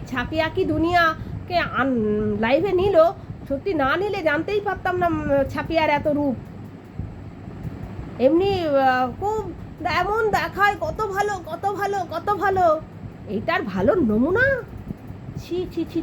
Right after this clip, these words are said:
ছি, ছি, এইটার মুখের ভাষা, এত ন-, কাঁচা কাঁচা খিস্তি, on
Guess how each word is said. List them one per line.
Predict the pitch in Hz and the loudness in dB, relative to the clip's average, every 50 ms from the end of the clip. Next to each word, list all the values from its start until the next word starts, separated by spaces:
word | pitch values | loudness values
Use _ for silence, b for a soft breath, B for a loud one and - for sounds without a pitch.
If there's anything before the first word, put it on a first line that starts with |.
| - | -4
ছি, | - 311 - | -4 -4 -2
ছি, | - | 0
এইটার | 285 226 247 269 - 359 359 381 339 | 2 2 2 2 2 0 2 4 4
মুখের | 269 269 - 403 427 403 | 4 4 2 0 0 0
ভাষা, | 285 190 220 240 - - 453 466 523 587 571 466 - - - - - - - - - - - | 0 0 -2 -2 -2 -2 -4 -2 2 2 0 0 -2 -6 -12 -12 -10 -10 -10 -6 -6 -4 -2
এত | 202 220 269 - - - | 0 -2 -2 -2 -2 -2
ন-, | 392 415 381 294 269 | 0 2 2 2 2
কাঁচা | 269 - 262 269 - 330 330 | 0 -2 -2 -2 -2 -4 -6
কাঁচা | - 381 - 440 | -6 -6 -4 -4
খিস্তি, | 427 - - 359 - - - - 466 494 508 440 370 - - - - - - - - - - - - - - - - - - - - - - - 185 233 | -4 -2 -2 -2 -2 -2 -2 0 2 2 2 2 0 -4 -8 -12 -14 -14 -14 -12 -12 -14 -14 -14 -14 -14 -14 -14 -14 -14 -12 -10 -10 -8 -8 -4 0 2
on | 320 392 392 | 2 2 2